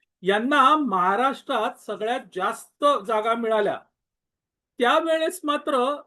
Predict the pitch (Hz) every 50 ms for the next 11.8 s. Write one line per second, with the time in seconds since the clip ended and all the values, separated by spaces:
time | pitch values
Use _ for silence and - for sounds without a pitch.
0 | _ _ _ 214 196 208 226 254 269 277 262 - 269 269 262 254 269 269 269 254
1 | - 254 254 254 240 240 233 220 - - - 247 233 214 196 175 156 147 156 -
2 | _ _ _ _ _ _ _ _ _ _ _ _ _ _ _ _ _ _ _ -
3 | - 214 220 240 247 294 302 302 294 262 226 214 208 202 202 214 220 _ _ _
4 | - 208 214 233 247 262 262 240 190 196 208 233 233 - - - 247 233 240 262
5 | 269 - 170 175 185 185 - 220 220 220 220 - 196 190 190 175 170 - 190 -
6 | - _ _ _ - - _ _ _ _ _ _ _ _ _ _ _ _ _ -
7 | 226 233 262 302 302 302 294 302 302 311 - - - - - 254 247 247 269 277
8 | 294 285 277 269 269 269 285 285 277 262 254 254 254 - 233 196 160 - - _
9 | _ _ _ _ _ _ _ _ _ - 175 226 277 311 269 277 311 311 269 -
10 | _ _ _ _ - - 208 202 202 208 233 285 302 302 311 302 311 311 311 311
11 | 311 - 320 311 311 285 269 254 226 269 269 269 277 277 233